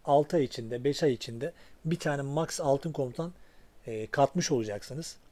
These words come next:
Ya bu da sizin için çok iyi olacak. Yani en azından bir tane max seviyede altın komutanınız olacak ve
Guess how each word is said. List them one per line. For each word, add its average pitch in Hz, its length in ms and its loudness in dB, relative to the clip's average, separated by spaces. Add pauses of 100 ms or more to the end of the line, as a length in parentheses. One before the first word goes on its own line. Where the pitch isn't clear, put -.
(160)
Ya 123 140 -6
bu 160 80 0
da 165 80 2
sizin 160 240 -2
için 165 220 -4
çok - 280 0
iyi 147 60 4
olacak. 123 380 -2
Yani 139 180 -4
en 156 100 -2
azından 143 400 -2 (340)
bir 156 120 0
tane 147 220 2
max 143 300 4
seviyede 120 440 0
altın 135 280 2
komutanınız 143 500 -4
olacak 127 360 -4
ve 170 80 -2